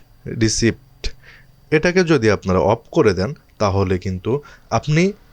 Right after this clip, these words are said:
মেসেজগুলো পড়তে পারবেন, কিন্তু সে বুঝতে পারবে না। তারও,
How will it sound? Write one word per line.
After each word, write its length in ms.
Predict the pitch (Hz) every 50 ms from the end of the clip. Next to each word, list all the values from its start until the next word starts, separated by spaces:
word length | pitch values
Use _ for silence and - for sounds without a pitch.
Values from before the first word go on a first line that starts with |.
| - -
মেসেজগুলো 640 | 107 113 120 - - 143 143 135 147 147 156 170 160
পড়তে 280 | - 147 165 - - 165
পারবেন, 340 | 113 101 95 92 95 110 139
কিন্তু 260 | - - 120 127 139
সে 160 | 135 - 143
বুঝতে 360 | 139 131 131 143 - - 156
পারবে 260 | 127 107 92 92 90 90
না। 100 | 90 90
তারও, 360 | - - 110 117 120 123